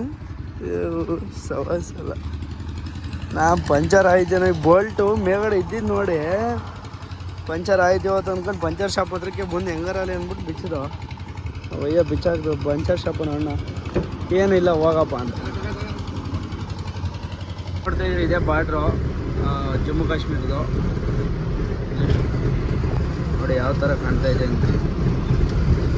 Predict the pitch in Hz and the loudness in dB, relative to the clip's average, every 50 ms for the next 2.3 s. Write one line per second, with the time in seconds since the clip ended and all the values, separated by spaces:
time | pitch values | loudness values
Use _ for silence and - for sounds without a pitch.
0 | - - - - - 156 165 170 170 170 180 190 185 196 190 165 165 170 165 170 | 2 2 0 2 4 6 8 8 10 8 8 8 6 4 4 6 6 8 8 8
1 | 170 165 156 160 156 160 180 175 - 160 151 147 151 131 170 160 156 151 139 139 | 6 6 4 2 2 2 0 0 0 -2 -2 -2 0 0 0 0 0 0 0 0
2 | 143 151 156 156 - - 156 | 0 0 0 0 0 -2 -2